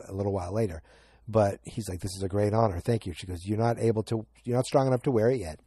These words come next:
Um, you, she gives it to the I G unit, I G eleven to carry,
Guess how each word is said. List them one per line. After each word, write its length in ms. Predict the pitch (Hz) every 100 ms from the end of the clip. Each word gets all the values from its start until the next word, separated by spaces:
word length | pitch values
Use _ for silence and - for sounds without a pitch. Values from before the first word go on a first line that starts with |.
| _ _ - _ -
Um, 640 | 98 95 95 101 - 113 117
you, 360 | 120 117 127 107 104
she 140 | -
gives 160 | 113 117
it 80 |
to 80 | 123
the 120 | 120
I 140 | 113 110
G 160 | 104
unit, 360 | 104 104 104 107 _ _
I 120 | 104 104
G 120 | 113
eleven 360 | 107 101 104
to 100 | 95
carry, 440 | - 110 95 90